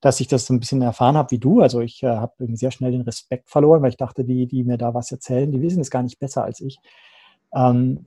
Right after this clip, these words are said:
und hab mich auch wahnsinnig gelangweilt. Also was ich zum Beispiel nie gelernt habe in der Schule, war zu lernen, weil ich's nicht musste. Also ich hab irgendwie auch aufs Abitur mich null vorbereitet, bin da einfach zu spät irgendwann hingekommen und hab irgendwas gemacht und es war alles gut und sehr gut.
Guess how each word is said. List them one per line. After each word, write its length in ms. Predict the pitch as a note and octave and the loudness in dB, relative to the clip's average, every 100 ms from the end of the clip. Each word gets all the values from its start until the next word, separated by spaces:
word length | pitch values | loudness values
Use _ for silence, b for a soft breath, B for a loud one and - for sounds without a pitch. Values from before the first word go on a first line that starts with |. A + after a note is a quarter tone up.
| _ | _
und 480 | C3+ B2 A#2+ A#2 B2 | 0 2 2 -2 -4
hab 120 | D#3 | -4
mich 120 | C3 | -2
auch 120 | A#2 | 0
wahnsinnig 400 | B2 C3 C3+ C3 | 0 0 0 -2
gelangweilt. 460 | B2+ A#2 C3 G2+ A#2 | 0 0 0 -4 -8
Also 160 | A#2 A2+ | -10 -10
was 160 | G#2+ | -10
ich 80 | B2+ | -6
zum 100 | C3+ | -6
Beispiel 180 | - B2+ | -2 0
nie 120 | E3 | 4
gelernt 320 | C3+ A#2+ C#3+ | 6 6 2
habe 100 | C3+ | 0
in 60 | B2 | 0
der 80 | A#2 | 0
Schule, 260 | B2 B2 | 2 2
war 120 | G#2+ | 2
zu 120 | - A2 | -2 -4
lernen, 320 | G#2 G2 G2+ _ _ | -4 -8 -14 _ _
weil 80 | A2+ | -12
ich's 140 | - | -10
nicht 240 | A2+ - A#2+ | -14 -10 -8
musste. 340 | A2 - _ _ _ - | -8 -12 _ _ _ -10
Also 240 | A2+ A#2+ | -6 -6
ich 160 | A2+ A#2 | -6 -8
hab 140 | A#2 | -8
irgendwie 300 | B2+ A#2 A#2 | -6 -2 -2
auch 160 | A#2+ - | -2 -6
aufs 140 | A#2 | -10
Abitur 340 | B2+ B2 - C#3 | -8 -6 0 0
mich 180 | B2 C3 | 0 -2
null 300 | B2 C3+ D3 | 2 2 2
vorbereitet, 600 | - A#2+ A#2 A2+ A2+ A2 | 0 0 2 0 -4 -10
bin 100 | A#2 | -8
da 80 | A2+ | -10
einfach 160 | - | -12
zu 100 | - | -20
spät 280 | - C3 B2 | -10 -6 -4
irgendwann 240 | C3 A#2+ | -4 -4
hingekommen 440 | A2+ A#2+ B2 B2+ A#2+ | -4 -4 -4 -6 -6
und 120 | A2 | -8
hab 120 | A2 | -10
irgendwas 300 | A#2+ A2+ - | -10 -10 -12
gemacht 300 | A2+ G#2+ G#2+ A#2+ | -12 -12 -12 -16
und 120 | A2+ | -16
es 100 | - | -14
war 140 | A#2 | -12
alles 360 | B2 A#2+ - _ | -12 -14 -20 _
gut 220 | _ C3+ | _ -12
und 200 | C3+ A#2 | -10 -12
sehr 160 | A2+ A#2+ | -8 -6
gut. 140 | B2+ | -6